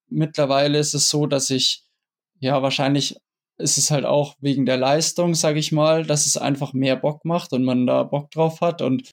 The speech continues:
am Anfang war's vor allem, als ich gesch-, angefangen hab, für Busch Hütten zu starten,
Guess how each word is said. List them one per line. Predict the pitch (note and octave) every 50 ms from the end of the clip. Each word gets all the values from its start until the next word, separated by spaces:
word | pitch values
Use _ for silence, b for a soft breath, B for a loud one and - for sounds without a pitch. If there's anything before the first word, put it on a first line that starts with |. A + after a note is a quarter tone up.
| _ _ -
am | - - -
Anfang | - D3 D3+ D3 E3 D3+ C#3
war's | C3+ C#3 D3 D3 - - - _ _ - - -
vor | - C#3 B2 B2+
allem, | C3+ D3 D3+ D3
als | C#3 C3+ C#3+ - D3+
ich | D3 - - - _
gesch-, | - D3 - - F4+ -
angefangen | - - C3+ C#3+ D3 D3 D3+ D3+ E3 D#3 D#3 D3+
hab, | D#3+ D3+ D3+ -
für | - D3
Busch | - D3+ C#3+ -
Hütten | D#3 D3+ D#3 C#3+
zu | - D3
starten, | C#3+ - - C#3+ C#3+ D3+ D#3 D3+ - D#3+ D#3+ D#3 D#3